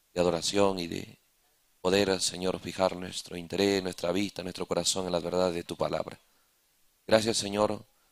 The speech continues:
por permitirnos este tiempo alrededor de este gran compañerismo. Señor, en el nombre de Jesús, muchas gracias por ello. Ahora, al tomar, Señor, tu palabra, queremos suplicarte, Señor, que podamos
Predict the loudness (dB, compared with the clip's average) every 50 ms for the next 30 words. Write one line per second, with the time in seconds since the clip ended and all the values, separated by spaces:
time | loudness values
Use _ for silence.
0 | _ _ -8 -4 -2 0 0 0 0 0 0 0 0 -2 -2 -4 -2 -2 0 0
1 | 0 -2 -4 -8 -10 -6 -2 0 2 2 2 2 0 -2 -6 -4 -2 -2 -2 -2
2 | -6 -6 -6 -6 -4 -2 -2 -2 -2 -4 -6 -14 -18 _ _ _ _ _ _ _
3 | _ _ _ _ _ _ _ _ _ -6 -2 2 2 2 2 0 -8 _ _ _
4 | _ _ _ _ _ _ _ _ _ _ _ _ -8 -4 -2 2 4 4 4 4
5 | 0 -2 -2 -4 -4 -4 -4 -4 -4 -4 -4 -4 -2 0 0 0 0 -2 -4 -6
6 | -8 -6 -4 -4 -4 -4 -6 -10 -14 -18 _ _ _ _ _ _ _ _ 6 8
7 | 10 10 10 8 6 4 2 0 4 6 6 6 6 4 0 0 0 2 2 2
8 | 2 0 -4 _ _ _ _ -20 _ _ _ _ _ _ _ _ _ _ _ _
9 | 0 4 4 8 8 8 6 6 2 -4 -8 _ _ _ _ _ _ _ _ 0
10 | 2 2 2 4 4 4 4 4 4 2 0 0 0 -2 -2 0 4 6 6 6
11 | 6 2 0 -2 -2 -2 0 0 2 0 0 -2 -8 _ _ _ _ _ _ _
12 | _ _ -6 0 4 6 6 6 6 6 2 0 0 -2 -4 -4 -8